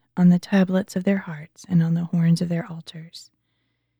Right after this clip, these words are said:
Even their children remember their altars and Asherah poles by the green trees and on the high hills. O my mountain, on the countryside, I will give over your wealth and all your treasures as plunder, because of the sin of your high places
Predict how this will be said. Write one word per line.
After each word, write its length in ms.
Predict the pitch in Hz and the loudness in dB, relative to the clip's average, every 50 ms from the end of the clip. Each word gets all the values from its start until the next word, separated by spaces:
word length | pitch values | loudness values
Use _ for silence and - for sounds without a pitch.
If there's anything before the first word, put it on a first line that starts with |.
| _ _ _ | _ _ _
Even 240 | - 220 202 233 226 | 2 4 8 8 10
their 120 | 233 226 | 8 8
children 420 | 214 - - 214 202 196 202 190 180 | 6 4 2 2 4 4 6 6 6
remember 400 | 175 170 170 175 175 180 190 185 | 6 6 6 6 6 6 6 6
their 180 | 190 185 196 | 4 4 2
altars 540 | 196 185 180 - - - 180 180 180 185 - | 0 -2 -6 -6 -4 -4 -4 -4 -4 -4 -2
and 120 | 190 175 175 | -2 -2 0
Asherah 380 | 175 175 175 - - 190 185 | 0 -2 -2 -2 -2 -2 -4
poles 560 | 180 - - 180 170 160 160 156 160 - - _ _ _ _ _ _ _ _ | -4 -4 -8 -10 -10 -10 -10 -14 -18 -20 -20 _ _ _ _ _ _ _ _
by 100 | - 196 | 2 4
the 100 | 185 185 | 4 4
green 380 | 180 - 196 196 196 202 202 202 | 4 6 6 8 10 10 8 8
trees 480 | - - 208 196 190 190 190 190 - - | 6 4 2 2 4 2 0 0 0 0
and 220 | - 180 180 180 185 | 2 4 4 4 6
on 120 | 185 180 | 6 4
the 60 | 180 | 4
high 240 | 180 - 180 175 170 | 4 2 0 -2 -2
hills. 680 | 170 170 175 175 170 160 165 165 165 _ _ - - _ _ _ _ _ _ _ _ _ _ _ _ _ _ _ | -2 -2 -2 -4 -4 -4 -6 -12 -18 _ _ -20 -20 _ _ _ _ _ _ _ _ _ _ _ _ _ _ _
O 160 | - 208 202 | 6 8 8
my 200 | 202 202 202 202 | 10 10 10 8
mountain, 500 | 196 190 180 160 156 170 165 165 160 - - - | 8 8 6 4 0 -2 -4 -4 -4 -4 0 4
on 100 | 185 185 | 4 4
the 80 | 185 | 6
countryside, 920 | - - 196 185 180 - - 185 175 - - 185 175 170 170 170 170 - - _ _ _ _ - | 6 6 4 4 4 4 0 -2 -2 -2 -2 -2 0 0 -2 -4 -6 -10 -16 _ _ _ _ 2
I 80 | 190 196 | 4 6
will 120 | 202 214 | 6 6
give 180 | 202 220 214 208 | 6 6 6 6
over 200 | 214 214 208 220 | 6 6 6 6
your 220 | 220 214 220 220 | 6 8 6 6
wealth 360 | 202 180 165 151 147 156 - - | 4 2 -2 -4 -6 -10 -12 -4
and 160 | 196 190 170 | 0 2 2
all 140 | 170 165 175 | 2 2 0
your 160 | 180 175 190 | 0 0 0
treasures 500 | 190 - - 180 165 165 - 175 175 - | -2 -4 -4 -4 -4 -4 -4 -6 -6 -6
as 140 | 185 180 - | -6 -8 -8
plunder, 560 | - - - 180 180 170 165 156 151 156 160 _ _ _ _ _ _ _ _ _ _ _ | -10 -8 -4 -2 -2 -2 -2 -4 -8 -14 -18 _ _ _ _ _ _ _ _ _ _ _
because 280 | - 202 - - 214 208 | -8 -2 2 4 6 6
of 100 | 220 202 | 6 6
the 120 | 208 202 | 4 4
sin 360 | - - - 226 214 214 214 | 2 2 4 6 8 8 8
of 160 | 208 - 202 185 | 8 6 2 0
your 120 | 185 170 | 0 -2
high 180 | - 185 185 190 | 0 0 0 0
places 800 | - - - 165 160 - - - 156 160 160 - - - - | -2 -4 -6 -6 -6 -8 -12 -16 -16 -16 -18 -20 -20 -20 -20